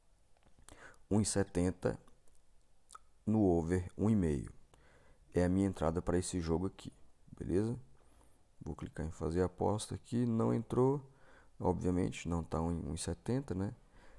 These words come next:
No ao vivo manter e clico em atualizar. Prontinho, ao vivo. Se bateu em setenta, eu tô dentro. Se não bateu em setenta,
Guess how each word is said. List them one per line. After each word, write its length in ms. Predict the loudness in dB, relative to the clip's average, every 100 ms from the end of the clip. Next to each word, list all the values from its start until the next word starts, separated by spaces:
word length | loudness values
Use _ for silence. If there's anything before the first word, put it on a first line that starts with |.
| -16 0
No 120 | 6
ao 140 | 8
vivo 260 | 8 4 4
manter 600 | 2 2 4 4 4 0 -8 -12 -10
e 60 |
clico 400 | -6 2 0 2
em 60 | -2
atualizar. 680 | 0 2 2 4 2 0 -6 -18 -20 -20 -20 -20 -20 -20 -20 -20 -20 -20 -20 -20 -20 -20 -20 -20 -20 -20 -8
Prontinho, 520 | 0 0 0 -2 -2 -2 -2 2
ao 180 | 4
vivo. 460 | 4 4 4 2 -4 -10 -20 -20 -14
Se 160 | 2 6
bateu 360 | 8 8 4
em 40 | 0
setenta, 560 | -2 0 2 2 4
eu 80 | 2
tô 160 | 4 2
dentro. 360 | 2 -4 -8
Se 120 | -6 -2
não 160 | 0
bateu 340 | 0 0 -2 -4
em 40 |
setenta, 540 | -4 -4 -2 -2 -2